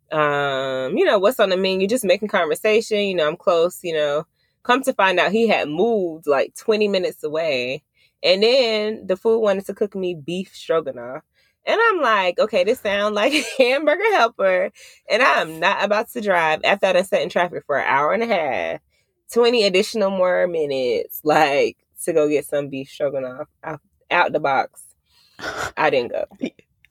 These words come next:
Speaker 2: You know it was Hamburger Helper.
Speaker 1: <laughs> And the
Speaker 2: Oh my
Speaker 1: Hamburger Helper
Speaker 2: God.
Speaker 1: is good. Do not get me wrong.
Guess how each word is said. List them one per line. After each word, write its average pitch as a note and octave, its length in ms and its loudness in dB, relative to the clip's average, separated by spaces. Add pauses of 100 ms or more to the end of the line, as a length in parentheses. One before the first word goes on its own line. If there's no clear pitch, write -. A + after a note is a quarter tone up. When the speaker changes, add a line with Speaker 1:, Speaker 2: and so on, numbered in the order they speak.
Speaker 2:
You F4+ 300 4
know F#4 240 0
it F#4+ 100 -2
was G4 160 -6
Hamburger G#4 460 0
Helper. G4+ 600 -2
Speaker 1:
<laughs> - 840 -4
And C#4 120 6
the D#4+ 40 6
Speaker 2:
Oh E4+ 40 6
my F#4+ 60 6
Speaker 1:
Hamburger D4+ 360 4
Helper D#4+ 240 2
Speaker 2:
God. C#4 200 4
Speaker 1:
is A#3 80 -10
good. A#3+ 440 2
Do A3 120 -6
not A3 260 0
get G3+ 140 -6
me G#3 140 -4
wrong. F3+ 640 -2